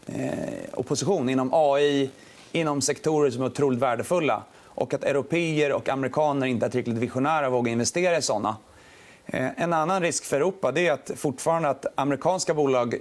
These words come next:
kör här att vi springer snabbast i världen och har gigantiska förluster. Och sen har högst värderingar, mest kapital, kommer och köper alla våra fina bolag här. Och så blir de amerikanska.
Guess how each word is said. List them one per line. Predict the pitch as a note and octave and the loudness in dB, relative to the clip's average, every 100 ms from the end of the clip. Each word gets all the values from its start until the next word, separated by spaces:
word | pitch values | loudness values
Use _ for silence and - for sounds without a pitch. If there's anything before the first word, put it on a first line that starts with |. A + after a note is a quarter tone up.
| - | -6
kör | - F#3+ F3+ | 0 2 2
här | C3+ | 2
att | A2 G#2+ | 0 -2
vi | A#2+ D3+ | 0 0
springer | C#3 - C#3 C3 | 0 -2 -2 0
snabbast | - B2 A2 | 0 -2 0
i | B2 | 2
världen | E3 C#3 A#2 | 2 0 0
och | A2 | 0
har | A#2+ | 0
gigantiska | A#2+ A#2+ B2 A2+ - | 0 -2 -2 -2 -6
förluster. | A#2+ D#3 D#3+ - G#2 F#2+ - - | -2 -2 -2 0 0 -2 -12 -20
Och | - - C3 | -10 -4 0
sen | D#3 C#3+ | 0 2
har | C3 C3 | 2 2
högst | C#3+ E3+ - | 0 -2 -2
värderingar, | D3+ D3 C#3 C3+ C3 C#3 | 0 2 2 0 -2 -2
mest | C#3+ - - | -2 -4 -6
kapital, | C#3 C3 C#3+ C3+ B2+ B2 - - - - | -4 0 2 2 2 -2 -10 -20 -20 -2
kommer | D3+ C#3 | 0 0
och | C3 | 0
köper | F3 D#3+ - | 0 0 0
alla | C3+ B2+ | 2 2
våra | - B2+ B2 | 2 2 2
fina | C#3 B2+ | 2 0
bolag | A#2+ A#2+ A#2 B2 | 2 2 2 2
här. | F3+ G2+ A2+ - - - | 0 0 -4 -6 -14 -12
Och | - A#2 | -6 0
så | |
blir | C3+ | 2
de | D#3 D#3+ | 2 0
amerikanska. | C#3+ B2 A#2 G2 - | -2 -2 -2 -2 -4